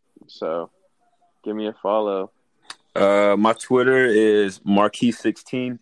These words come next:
Speaker 2: M A R K E E C E, uh, sixteen.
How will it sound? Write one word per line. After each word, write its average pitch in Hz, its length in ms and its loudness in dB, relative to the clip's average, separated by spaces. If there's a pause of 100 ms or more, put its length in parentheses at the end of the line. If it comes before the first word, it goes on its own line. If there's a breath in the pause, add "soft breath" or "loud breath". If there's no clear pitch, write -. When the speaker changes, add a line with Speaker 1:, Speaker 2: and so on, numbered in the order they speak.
Speaker 2:
M 101 220 -4
A 98 140 -4
R 95 260 -4
K 104 400 -10 (160)
E 110 240 -10
E 107 140 -10
C - 160 -16
E, 110 360 -12 (480)
uh, 90 300 -8
sixteen. 123 580 -16